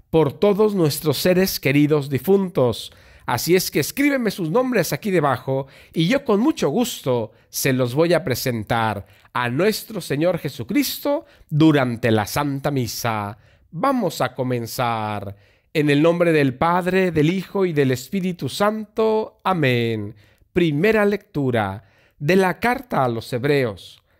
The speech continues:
Hermanos, puesto que la ley de la antigua alianza no contiene la imagen real de los bienes definitivos, sino solamente una sombra de ellos,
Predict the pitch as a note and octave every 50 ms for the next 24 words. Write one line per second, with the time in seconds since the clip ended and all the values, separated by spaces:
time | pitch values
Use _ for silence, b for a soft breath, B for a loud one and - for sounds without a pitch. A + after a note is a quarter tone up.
0 | _ _ _ _ _ _ - C#3 B2+ C3 C#3 C#3+ C#3 B2 A2 F#2+ F#2 - - _
1 | _ _ _ _ _ _ _ _ _ - G3 G3+ - - A#3 A#3 A#3+ A#3+ A#3+ A3+
2 | A3+ A3+ B3 C#4 D4 D4 D4+ C4 A#3+ G#3 F3 D#3+ D#3 A#3 A#3 B3 A#3+ A3 F#3+ E3
3 | D3+ C3+ B2 A2+ G#2+ - - B2 A#2+ A2+ A#2 b b b b b b b A3 A3
4 | C4 C4+ C4+ C#4 A#3 F#3+ D#3 - G3+ A#3 A#3 A#3+ A#3+ A#3 G#3+ F3 E3 D#3 D#3+ F#3+
5 | G#3+ G#3 - A#3 G#3+ G3 E3+ D3 C#3+ D#3+ G3 A3 A3 G#3+ F#3+ D#3+ D3+ C3+ B2+ C#3+
6 | F3 F#3 F#3+ F#3+ F3+ E3 D3+ C3+ - C#3+ C3+ C3 B2 B2+ D3+ C#3+ B2 A#2 A#2+ A#2
7 | A#2+ - - b b b b b b b b - - G#3+ G#3 G3 G3 F#3 - C4+
8 | C4+ C4+ B3 A3+ G#3+ G#3+ G3+ G3+ F#3 - - C#3+ C#3+ D3 - - - B3 C4 C4+
9 | C4 B3+ - - G#3+ F#3 F3 D#3 C#3+ C#3 B2+ A#2+ A#2+ B2+ D#3 F#3+ G3+ G3+ A#3 A#3+
10 | C4+ D4+ - - -